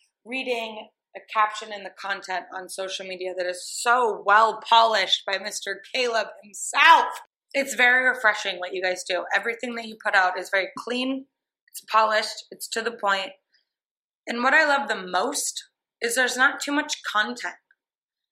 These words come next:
I get what I need when I see your posts. Like, I get where you're going, I get what you're saying, and I don't have to sit there and stop my day. If I'm in between clients, if I'm cleaning up and I have my phone in one hand and I'm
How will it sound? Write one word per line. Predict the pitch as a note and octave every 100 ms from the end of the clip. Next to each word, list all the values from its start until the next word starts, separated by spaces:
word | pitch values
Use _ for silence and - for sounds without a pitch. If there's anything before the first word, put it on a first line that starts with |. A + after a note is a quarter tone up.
| - A3+
I |
get | G#3+ G#3 B3
what | B3
I | B3 A#3
need | G3+ G#3 F#3+ - _ _ _
when | F#3+ G3
I |
see | F#3 F#3+
your | F#3 F#3
posts. | F3+ - - -
Like, | F#3+ F#3 - _ _ _ -
I | G#3+
get | A3 G#3+
where | G3+
you're | F#3+
going, | F#3 F3+ F#3+ G#3+ -
I | F#3
get | F#3+
what | F#3
you're | F#3+
saying, | - F#3 F#3 F#3+
and |
I | F#3
don't | F#3 F#3
have | F#3
to | F#3+
sit | - - G3+
there | G3
and | -
stop | - - - -
my | F3+ F3
day. | F#3 F#3 G#3+ - - -
If | G#3
I'm | G#3
in | G#3+
between | G3+ G#3 G3
clients, | - F#3+ G3 -
if | G3
I'm | F#3+ F3+
cleaning | - G3+ F#3+
up | G3+
and | -
I | F#3
have | F3+
my | F3 -
phone | F#3+ F#3+
in | F3+
one | F3+ F3+
hand | F#3 F#3+
and | F#3 F3+
I'm | B3